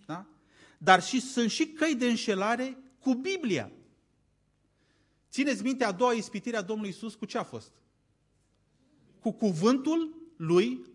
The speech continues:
Dumnezeu. Când la prima ispită a diavolului Domnul Iisus a răspuns: "Este scris"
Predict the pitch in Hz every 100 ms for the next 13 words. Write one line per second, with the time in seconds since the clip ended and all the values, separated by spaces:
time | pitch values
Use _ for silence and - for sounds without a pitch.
0 | - 160 240 302 294 349 143 - - _
1 | _ _ _ _ _ _ _ - 233 220
2 | 208 302 349 330 262 - - 294 294 190
3 | 156 - - 170 190 247 202 185 151 131
4 | 208 226 190 214 202 180 - 220 214 -
5 | - 147 208 226 202 190 - 226 196 -
6 | -